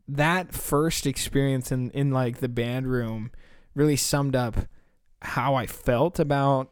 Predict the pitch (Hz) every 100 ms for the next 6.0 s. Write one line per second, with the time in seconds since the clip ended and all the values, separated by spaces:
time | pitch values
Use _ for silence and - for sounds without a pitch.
0 | - 139 139 135 143 139 139 139 151 135
1 | 127 127 131 135 139 - 147 151 180 220
2 | 165 131 - 160 - - 135 127 131 139
3 | 123 120 - - - _ - 127 120 113
4 | 107 135 - _ - _ _ _ _ -
5 | - 160 175 190 170 165 147 139 -